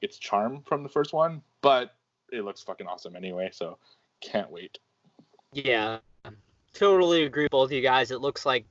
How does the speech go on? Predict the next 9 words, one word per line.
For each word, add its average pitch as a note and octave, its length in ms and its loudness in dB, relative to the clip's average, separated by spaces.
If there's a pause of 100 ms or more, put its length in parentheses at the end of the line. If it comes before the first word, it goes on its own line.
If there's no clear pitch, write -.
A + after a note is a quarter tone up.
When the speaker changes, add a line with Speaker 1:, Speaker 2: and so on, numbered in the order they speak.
(120)
Speaker 2:
just, - 180 -10
like, A#2+ 220 -2 (440)
balls B2 320 -2
to D#3 60 -2
the C3+ 80 2
wall, B2 320 2
action A#2+ 400 -2
packed. A2+ 600 0
Um, G#2+ 360 -8